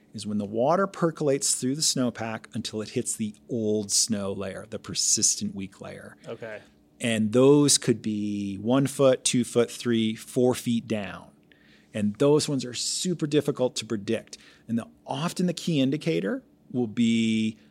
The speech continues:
Speaker 1: a couple nights without a freeze in the springtime. When you get a real,
Speaker 2: Hmm.
Speaker 1: when you get the heat shock where it's like, "Oh, these are the hottest days of the spring," and
Speaker 2: But it's
Speaker 1: it's
Speaker 2: still not
Speaker 1: not
Speaker 2: freezing.
Speaker 1: freezing at night.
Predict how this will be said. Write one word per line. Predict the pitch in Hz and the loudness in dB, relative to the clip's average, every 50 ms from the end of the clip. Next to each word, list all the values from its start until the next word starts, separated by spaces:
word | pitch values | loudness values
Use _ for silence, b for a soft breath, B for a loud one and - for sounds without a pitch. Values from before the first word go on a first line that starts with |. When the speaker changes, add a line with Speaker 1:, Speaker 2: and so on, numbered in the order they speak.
| b b b b _ - | b b b b _ -10
Speaker 1:
a | - - | -10 -4
couple | - - 123 - 139 143 | 0 2 2 2 4 4
nights | 135 127 131 127 - - | 4 4 4 2 0 0
without | 135 120 113 110 | 2 2 2 2
a | 104 | 0
freeze | - - - 117 117 113 110 113 135 139 - | -2 -6 -2 -2 0 0 0 0 2 2 2
in | 117 104 | 2 2
the | 101 | 0
springtime. | - - - 117 113 123 - 143 147 175 233 269 - _ _ _ _ _ _ _ _ _ _ b b b b b b b _ | 0 0 2 0 0 0 0 0 -2 -2 -4 -4 -6 _ _ _ _ _ _ _ _ _ _ b b b b b b b _
When | 127 123 113 | 0 2 2
you | 107 | 2
get | 104 107 98 | 2 0 0
a | 101 | 0
real, | 110 110 113 120 123 123 123 123 123 131 | -2 2 6 8 8 8 8 8 6 2
Speaker 2:
Hmm. | 131 123 127 | 0 0 2
Speaker 1:
when | 139 131 | 4 6
you | 123 | 6
get | 127 131 | 6 4
the | - 101 | 4 0
heat | - - - 147 139 - | -4 -2 -2 -2 -2 0
shock | - - - 104 90 - - - - - | 0 0 0 0 -2 -4 -10 -14 -10 -4
where | - 131 120 | 0 2 2
it's | 110 107 - | 2 2 2
like, | 113 104 - | 0 2 4
"Oh, | 175 175 147 123 107 | 4 6 6 6 6
these | 113 151 165 147 127 | 6 6 6 8 6
are | 123 | 4
the | 117 - | 2 2
hottest | - - 151 143 143 139 131 - - | 2 6 6 8 8 8 6 4 4
days | 143 139 135 120 123 | 6 6 6 4 2
of | 107 | 0
the | 107 | 2
spring," | - - - - 180 180 180 175 175 175 175 180 180 180 160 b b b b b b b b b b b _ - | 2 2 2 4 2 4 4 4 2 2 0 0 0 0 -2 b b b b b b b b b b b _ 0
and | 143 135 131 127 123 123 | 2 4 4 4 4 4
Speaker 2:
But | 123 | 4
it's | 113 | 4
Speaker 1:
it's | - | 4
Speaker 2:
still | - 127 123 131 | 4 6 8 8
not | 127 127 131 | 8 8 8
Speaker 1:
not | 131 127 | 6 6
Speaker 2:
freezing. | 127 123 123 127 | 4 2 4 6
Speaker 1:
freezing | 127 127 117 110 120 113 110 | 6 6 6 4 2 2 2
at | 107 | 0
night. | 113 104 98 95 - | -2 -4 -4 -6 -10